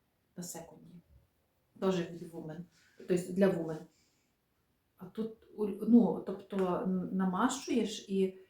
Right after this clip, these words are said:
відчуваєш олійку. Ну, такі, м, приємні.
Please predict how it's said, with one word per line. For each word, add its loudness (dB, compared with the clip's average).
відчуваєш -2
олійку. -2
Ну, 6
такі, -2
м, 0
приємні. 2